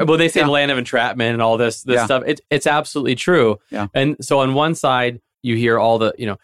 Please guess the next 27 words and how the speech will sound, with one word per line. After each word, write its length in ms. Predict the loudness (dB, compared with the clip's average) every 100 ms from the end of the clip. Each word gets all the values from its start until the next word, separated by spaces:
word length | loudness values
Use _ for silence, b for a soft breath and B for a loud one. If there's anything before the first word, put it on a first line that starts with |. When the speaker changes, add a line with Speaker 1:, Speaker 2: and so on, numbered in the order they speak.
| _
Speaker 1:
how 140 | -4 -4
beau-, 140 | -4
you 100 | -6 -2
know, 140 | -2
obviously 260 | 0 -2 -4
how 120 | -4
beautiful 440 | -2 0 0 2 0
it 80 | 2
is. 180 | 0 -2
If 80 |
you're 100 | -6
an 60 | -4
outdoorsy 520 | -4 0 0 2 0
person, 360 | 0 -2 -2 -8
it's 80 | -4
Speaker 2:
Yeah. 60 |
Speaker 1:
a 20 | -4
great 120 | -4
place 160 | -6 -6
to 100 | -2
be. 420 | 0 2 0 -2
I 240 | _ -14 -2
mean, 100 | 0
you 80 | 2
can 180 | 2 2
literally 400 | 2 2 2 2
have 260 | 0 -4